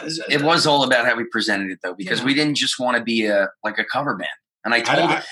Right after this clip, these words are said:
Speaker 1: I told him, "I don't wanna spend my twenties being in a cover band. Like, I, if we're, if we're gonna do this,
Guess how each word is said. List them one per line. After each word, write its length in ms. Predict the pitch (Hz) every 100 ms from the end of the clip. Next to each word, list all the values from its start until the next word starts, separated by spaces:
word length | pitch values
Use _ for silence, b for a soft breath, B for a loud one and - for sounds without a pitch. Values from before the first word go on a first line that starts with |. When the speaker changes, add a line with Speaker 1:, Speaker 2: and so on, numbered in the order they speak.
| B
Speaker 1:
I 100 | 127
told 360 | - 165 190 139
him, 140 | 107
"I 80 | 110
don't 280 | 110 143 139
wanna 160 | 139
spend 320 | 131 - 135 131
my 160 | 117 - -
twenties 680 | 151 143 104 101 - - _ _ _ _ _ -
being 220 | 143 131
in 100 | 120
a 40 |
cover 300 | 110 180 156
band. 160 | 92 - -
Like, 260 | 110 107 -
I, 60 | 127
if 200 | 120 -
we're, 180 | 147 143
if 120 | 147
we're 160 | 151 175
gonna 220 | 180 143
do 200 | 147 175
this, 440 | 113 92 - -